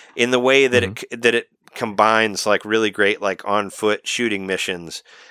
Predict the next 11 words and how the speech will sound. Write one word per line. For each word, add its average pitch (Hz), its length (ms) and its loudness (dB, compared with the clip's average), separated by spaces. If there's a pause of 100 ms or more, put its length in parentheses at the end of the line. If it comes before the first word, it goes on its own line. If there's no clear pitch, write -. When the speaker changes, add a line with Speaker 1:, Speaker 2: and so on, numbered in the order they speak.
(120)
Speaker 1:
with, 113 340 2
like, 98 260 2
space 98 380 -4
battles 78 520 -4
and 82 100 -14
stuff - 260 -10
like 82 160 -6
that. 92 180 -4
It, 131 220 -6
it 127 120 0
has, 139 200 4